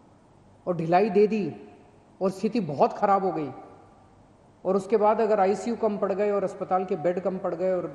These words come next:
वेंटिलेटर कम पड़ गए और ऑक्सीजन कम पड़ गई और पता नहीं कितनी अगर जानें चली गई, तो हम कभी अपने आप को माफ़ नहीं कर पाएंगे। अपने दिल्ली वासियों के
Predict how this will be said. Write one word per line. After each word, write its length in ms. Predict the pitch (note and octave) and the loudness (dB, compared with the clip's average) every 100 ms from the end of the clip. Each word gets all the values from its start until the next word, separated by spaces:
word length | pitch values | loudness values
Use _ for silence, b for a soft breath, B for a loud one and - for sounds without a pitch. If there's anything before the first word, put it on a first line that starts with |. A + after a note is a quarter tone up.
| C#3+ | -8
वेंटिलेटर 480 | E3 E3 F3 F3 F3 | -6 -6 -4 -6 -6
कम 160 | F3+ | -8
पड़ 160 | E3 E3 | -8 -6
गए 120 | D#3+ | -4
और 80 | F3+ | -4
ऑक्सीजन 440 | D3+ - E3 G3 | -4 -8 -6 -4
कम 160 | G3 E3+ | -4 -6
पड़ 180 | D#3+ D3+ | -8 -8
गई 160 | D#3 | -6
और 80 | D#3+ | -8
पता 260 | - D3 F3 | -10 -8 -6
नहीं 120 | F#3 | -6
कितनी 360 | F#3 D#3 F3+ F#3 | -8 -8 -4 -4
अगर 180 | E3 | -4
जानें 300 | C#3 C#3 D3 | -6 -6 -6
चली 260 | E3+ D#3 D3+ | -8 -8 -8
गई, 200 | C#3 A#2+ - - - _ _ _ _ - | -8 -12 -18 -20 -20 _ _ _ _ -14
तो 60 | D#3+ | -10
हम 160 | D#3+ | -8
कभी 260 | E3 D#3 F3+ | -6 -4 -4
अपने 220 | E3+ D#3+ | -4 -6
आप 140 | D3+ D3 | -8 -8
को 60 | |
माफ़ 300 | D3 C3+ C3+ | -8 -8 -8
नहीं 120 | C#3+ | -12
कर 80 | C3 | -12
पाएंगे। 360 | C3 A#2+ B2 - - _ _ _ _ _ - | -14 -16 -18 -20 -20 _ _ _ _ _ -12
अपने 240 | D3 D#3+ | -8 -8
दिल्ली 300 | C3+ D3+ E3+ | -6 -6 -4
वासियों 480 | D#3+ D#3 D3+ F3 E3 | -2 -4 -4 -6 -6
के 380 | E3 E3 D#3 | -6 -6 -6